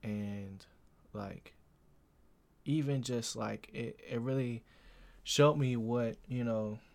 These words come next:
how, like, or how powerful these actors really are, bro.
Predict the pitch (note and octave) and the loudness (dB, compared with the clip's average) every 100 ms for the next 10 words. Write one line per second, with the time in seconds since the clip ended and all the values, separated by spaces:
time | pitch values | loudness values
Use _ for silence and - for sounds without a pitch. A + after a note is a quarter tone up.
0 | - - - - - - - - - - | -20 -20 -20 -20 -20 -18 -4 -4 -4 -2
1 | B2 - B2+ B2 A#2 B2 A#2+ A#2 B2 B2 | -2 0 0 2 4 2 4 0 0 -2
2 | A2+ A2 A2 - A#2 A2+ G#2+ G#2 G2+ A2 | -6 -6 -8 -6 -6 -6 -8 -8 -8 -8
3 | G#2 G#2 F#2+ F#2+ | -8 -10 -10 -12